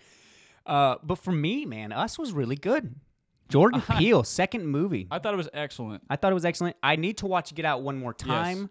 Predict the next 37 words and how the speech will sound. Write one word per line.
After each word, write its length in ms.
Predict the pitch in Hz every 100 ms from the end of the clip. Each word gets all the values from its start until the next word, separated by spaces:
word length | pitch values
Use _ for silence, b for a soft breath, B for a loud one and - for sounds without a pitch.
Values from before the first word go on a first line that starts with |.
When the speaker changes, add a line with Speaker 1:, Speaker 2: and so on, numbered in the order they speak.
| -
Speaker 2:
I've 140 | 127
already 200 | 156 156
seen 200 | - 143
this, 100 | 139
Speaker 1:
But 100 | 139
I 80 | 135
Speaker 2:
like, 280 | 123 110 -
Speaker 1:
do 160 | 165 208
Speaker 2:
twice. 280 | 151 160 143
Speaker 1:
think 200 | 180 139 - -
I 80 | 120
might 420 | 113 120 175 254
like 240 | 233 214 -
Us 260 | 175 190 -
more. 300 | 170 196 226 _ _ _ _
I 80 | 113
don't 300 | 107 143 156
know. 180 | 117 -
I, 80 | 110
I, 140 | 127 127
it's, 220 | 139 151
it's 180 | 160 170
neck 200 | 180 175
and 80 | 143
neck 100 | 180
Speaker 2:
I 80 | 190
Speaker 1:
for 80 |
Speaker 2:
think 180 | 240 254
Speaker 1:
me. 60 | 247
Speaker 2:
it 100 | 175
could 180 | 196 170
be 100 | 151
shot 340 | - 143 135 127
a 40 |
little 220 | 127 120
bit 220 | 117 113
better. 340 | 101 98 92